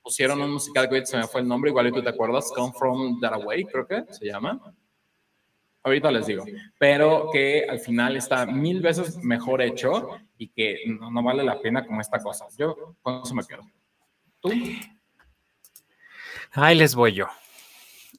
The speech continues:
Speaker 2: ¿Cómo contar una historia que se ha contado treinta mil veces y que siempre opaca lo que pase con la familia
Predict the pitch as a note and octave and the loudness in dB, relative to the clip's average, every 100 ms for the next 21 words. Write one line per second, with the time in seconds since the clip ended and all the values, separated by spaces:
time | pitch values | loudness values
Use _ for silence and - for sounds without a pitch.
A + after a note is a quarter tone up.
0 | _ - - F3+ A3 C4 - D3 C3+ C#3+ | _ -20 4 8 10 8 6 4 6 6
1 | D3+ D#3 D3 D#3+ D3+ D3+ - D3 C#3 C#3+ | 6 4 -2 0 0 -2 2 4 4 4
2 | C#3+ D#3 - _ C#3 B2+ - B2+ C3 C#3 | 2 0 -8 _ -4 -4 0 0 0 -4
3 | C3 B2 B2 B2+ C3 A2 G#2 G#2+ A2 A2+ | -4 -2 -2 -2 -6 -6 -8 -6 -8 -6
4 | G#2+ G2+ B2 C#3 - A#2 A#2+ A#2 - D3 | -6 -4 -4 -4 -8 -6 -4 -4 -2 -2
5 | D#3 D#3 E3 A#2 A2 A#2 A2+ B2 B2+ A#2+ | -2 -2 0 -2 0 0 2 2 -2 -2
6 | A2 - - A2 A#2 - B2 - G#2 G2+ | -6 -6 -8 -8 -6 -4 -6 -6 -8 -8
7 | - G2+ G#2 G#2+ A2 G#2+ G#2+ A2 | -10 -10 -8 -6 -2 -2 -2 -4